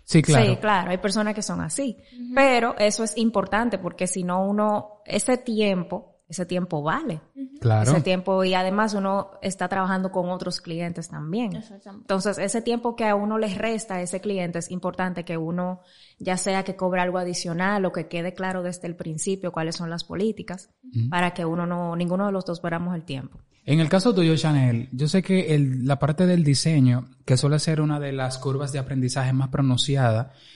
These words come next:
Speaker 1: para las personas que se adentran en el craft, em, ¿cuál fue la parte más retadora para ti?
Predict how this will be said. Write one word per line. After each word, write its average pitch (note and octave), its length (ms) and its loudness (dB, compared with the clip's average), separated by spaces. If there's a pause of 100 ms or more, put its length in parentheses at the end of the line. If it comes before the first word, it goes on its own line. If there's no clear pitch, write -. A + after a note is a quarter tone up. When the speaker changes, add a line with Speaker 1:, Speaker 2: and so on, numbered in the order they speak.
(220)
Speaker 1:
para B2+ 160 6
las B2+ 100 8
personas C3+ 320 4
que C#3+ 80 2
se C#3+ 80 2
adentran C#3 380 6
en C#3 120 6
el C#3 140 4
craft, B2+ 380 2 (840)
em, C#3 960 4 (140)
¿cuál F#3+ 220 6
fue F3 760 0 (120)
la C#3+ 220 0
parte D#3 640 0
más C#3 340 2
retadora C3+ 580 4
para A#2+ 240 2
ti? G#2 160 -6